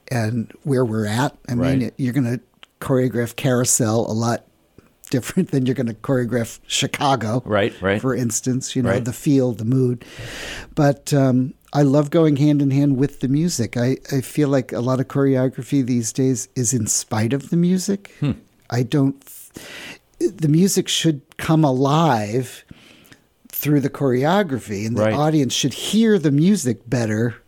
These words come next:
Speaker 1: because they're seeing the choreography.
Speaker 2: That's a great point.
Speaker 1: You know, and if, if it's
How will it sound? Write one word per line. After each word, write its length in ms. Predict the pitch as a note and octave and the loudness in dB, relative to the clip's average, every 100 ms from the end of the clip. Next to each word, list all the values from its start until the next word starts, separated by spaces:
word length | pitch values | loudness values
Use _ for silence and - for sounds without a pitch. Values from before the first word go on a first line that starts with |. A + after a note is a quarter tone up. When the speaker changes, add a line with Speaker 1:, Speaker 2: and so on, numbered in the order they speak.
| _ | _
Speaker 1:
because 460 | - C3+ - D#3+ B2+ | -4 -4 0 0 2
they're 140 | C#3 | 0
seeing 540 | A#2+ - E3+ E3+ C#3 A#2+ | 0 0 2 4 2 0
the 120 | A2+ | -2
choreography. 960 | - C#3+ A#2+ C#3 D#3+ D#3+ G2 - D#2+ | -2 -2 -2 -2 -2 -2 -8 -6 -6
Speaker 2:
That's 200 | G2 G2+ | -4 -4
a 40 | F2+ | -2
great 260 | F2+ E2+ | -2 -2
point. 300 | - F#2+ E2 - - - - - - - - - - | -2 -2 -4 -8 -20 -20 -20 -20 -20 -18 -18 -20 -12
Speaker 1:
You 140 | - C3 | -2 0
know, 240 | B2 C3 - | 2 0 0
and 260 | C3+ C3 - | 0 0 -2
if, 200 | D3+ C#3+ - | 0 0 -2
if 240 | D3 C#3 D3+ | -2 0 -2
it's 320 | - - | -2 -4